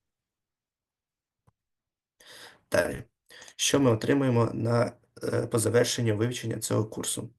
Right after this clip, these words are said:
По-перше, це цінні навички. Ви навчитеся створювати вражаючі ігрові локації в Unreal Engine п'ять. По-друге, це знання інструментів.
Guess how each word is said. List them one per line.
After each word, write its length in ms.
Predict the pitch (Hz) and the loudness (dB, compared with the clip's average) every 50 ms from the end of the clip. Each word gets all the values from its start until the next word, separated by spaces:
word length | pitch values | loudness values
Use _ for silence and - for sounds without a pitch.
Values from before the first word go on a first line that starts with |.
| _ _ _ _ _ _ - - - - - - - _ - | _ _ _ _ _ _ -20 -20 -18 -18 -18 -20 -20 _ 0
По-перше, 420 | - 113 - - - - - - | 0 4 6 4 4 4 2 0
це 160 | - - 117 | 0 0 0
цінні 340 | 113 - - 123 123 117 113 | 0 2 2 2 4 4 2
навички. 520 | 123 123 - - - - - - - 127 - - _ _ - - - _ - | 2 0 -2 -4 -4 -4 -6 -6 -6 -8 -12 -14 _ _ -20 -20 -18 _ 0
Ви 100 | - 151 | 2 4
навчитеся 500 | 165 156 - - 143 - 135 - - 117 | 4 4 2 0 -2 -2 0 0 0 0
створювати 640 | - - 117 127 127 120 113 117 110 - 117 - - | 0 2 4 4 4 4 4 2 2 2 0 -2 -2
вражаючі 640 | - 107 127 127 117 123 120 107 107 113 - - 113 | -2 0 0 2 4 4 4 4 4 2 -2 -2 -2
ігрові 280 | 107 113 117 110 120 | 0 2 2 2 2
локації 600 | 117 107 110 - - 110 110 113 - - 135 139 | 0 0 -2 -2 -2 -2 -2 -2 -2 -4 -4 -2
в 80 | 123 120 | -2 -2
Unreal 320 | - - - - - - | -4 -4 -4 -4 -4 -2
Engine 240 | - 110 113 113 - | -2 -2 -4 -4 -6
п'ять. 300 | - - - - - - - _ _ _ _ _ - - - - - - - - | -8 -8 -8 -8 -8 -10 -14 _ _ _ _ _ -20 -20 -20 -20 -20 -20 -12 -8
По-друге, 380 | - 104 110 131 151 175 165 | -2 2 4 4 4 4 4
це 300 | - - - 151 147 - - | 2 2 2 2 2 0 0
знання 320 | 120 110 113 110 113 131 | 0 2 2 4 2 2
інструментів. 760 | - - 139 - - - 139 135 123 113 117 117 - - - | 0 -2 -4 -4 -4 -2 -2 -2 0 -2 -2 -4 -8 -10 -14